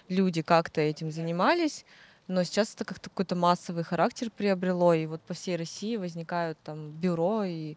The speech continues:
э, делают эти проекты малых городов. Вот как вы думаете,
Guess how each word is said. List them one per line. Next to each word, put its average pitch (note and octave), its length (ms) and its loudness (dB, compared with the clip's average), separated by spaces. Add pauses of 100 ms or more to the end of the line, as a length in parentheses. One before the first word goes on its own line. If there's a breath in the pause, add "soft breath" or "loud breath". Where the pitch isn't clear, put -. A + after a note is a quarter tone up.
(500 loud breath)
э, D#3+ 320 -2 (160)
делают F3 520 2
эти E3+ 140 -10
проекты F3+ 340 0
малых E3+ 300 -2
городов. E3 420 -4 (100)
Вот E3 120 -10 (600 loud breath)
как C4 200 2
вы C4 60 0
думаете, F#3 800 0